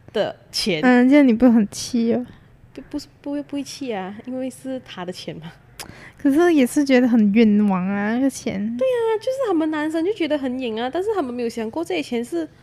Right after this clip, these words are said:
Speaker 1: 你白白给人家是不值得的。
Speaker 2: <laughs> 还要故意
Speaker 1: 啊，过后怎样啊？
Speaker 2: 弄一个。
Speaker 1: 第二天去换回旧的车牌哦。
Speaker 2: 就那个旧，旧的车牌有收着啦。
Speaker 1: 有啊。
Speaker 2: 它到底是怎样印啊？就是扁扁的。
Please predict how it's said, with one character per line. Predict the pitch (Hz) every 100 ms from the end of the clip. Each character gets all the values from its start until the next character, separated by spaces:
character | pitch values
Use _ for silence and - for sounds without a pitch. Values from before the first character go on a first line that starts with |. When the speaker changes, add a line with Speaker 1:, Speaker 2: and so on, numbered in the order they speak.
| _ - _
Speaker 1:
你 | 254
白 | 233 269
白 | 294 302
给 | 269 196
人 | 190 220
家 | 226
是 | 226 311 -
不 | 359 294 240
值 | - 175 202
得 | 202 160 165
的。 | 170 139 185 320 - 349
Speaker 2:
<laughs> | - 349 -
还 | 330 330 262
要 | 262
故 | 285 302
意 | 285 285 - _ _ _ -
Speaker 1:
啊， | 480 330 311
过 | 370
后 | -
怎 | 302
样 | 294 311
啊？ | 311 330
Speaker 2:
弄 | 349
一 |
个。 | -
Speaker 1:
第 | 330
二 | 349
天 | - 311 285
去 | 320
换 | 302 320 311
回 | 262 214 233 - -
旧 | 285
的 | 247 196
车 | 202
牌 | 190 165
哦。 | 214 - - -
Speaker 2:
就 | - 330
那 | 311
个 | 294
旧， | 269 294 247
旧 | - 285
的 | 269
车 | 247 233
牌 | 226
有 | 202
收 | - 220 214
着 | 208 233 214
啦。 | 208 202
Speaker 1:
有 | 233 226
啊。 | 240 269 - - - - _ _ _ -
Speaker 2:
它 | 381
到 | 480
底 | 370
是 | 277 381
怎 | -
样 | 247
印 | 269 285 302 285
啊？ | 269 226
就 | 226
是 | 277 294
扁 | - 208 190
扁 | 214 185 214
的。 | -